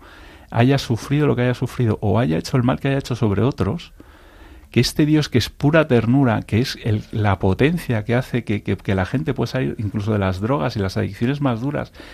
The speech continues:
y los baches más grandes, y las enfermedades mentales más brutales, y las experiencias negativas de abusos de todo tipo más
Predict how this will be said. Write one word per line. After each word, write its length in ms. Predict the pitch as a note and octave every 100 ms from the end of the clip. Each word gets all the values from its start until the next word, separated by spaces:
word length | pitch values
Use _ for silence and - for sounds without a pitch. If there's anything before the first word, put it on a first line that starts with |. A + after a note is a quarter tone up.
| -
y 80 | A2+
los 220 | G2 F#2
baches 340 | F#2 C3+ D#3 C#3
más 160 | C3+
grandes, 380 | B2 C3+ C3+ G#2+
y 40 |
las 160 | G#2+ G2
enfermedades 540 | G2+ G#2 F#2+ G#2+ C#3
mentales 420 | D3 B2+ C3 C3+ A#2
más 200 | B2 C3+
brutales, 640 | B2 G2+ B2+ C#3+ G2+ - - - - -
y 140 | - A2
las 220 | G#2+ -
experiencias 600 | G#2+ - G2+ B2 D3+ C#3+
negativas 560 | C3 B2 G#2 B2 C#3+ C3
de 80 |
abusos 520 | G2 G2 C3 - D3 B2+
de 120 | A#2
todo 240 | B2 B2
tipo 260 | A#2+ C3+ G2+
más 260 | A2 -